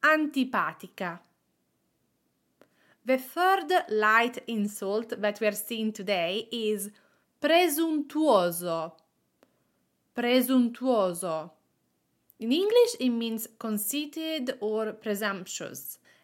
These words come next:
And, uh, presuntuoso usually indicates a person who thinks that they know everything, they feel so superior. Some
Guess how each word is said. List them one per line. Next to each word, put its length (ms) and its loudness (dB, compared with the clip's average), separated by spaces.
And, 400 2
uh, 140 2
presuntuoso 1120 0
usually 640 -2
indicates 500 2
a 80 -8
person 960 -4
who 280 0
thinks 520 -6
that 320 -6
they 300 -4
know 360 -2
everything, 800 -10
they 120 -14
feel 320 -8
so 580 -4
superior. 920 -8
Some 480 6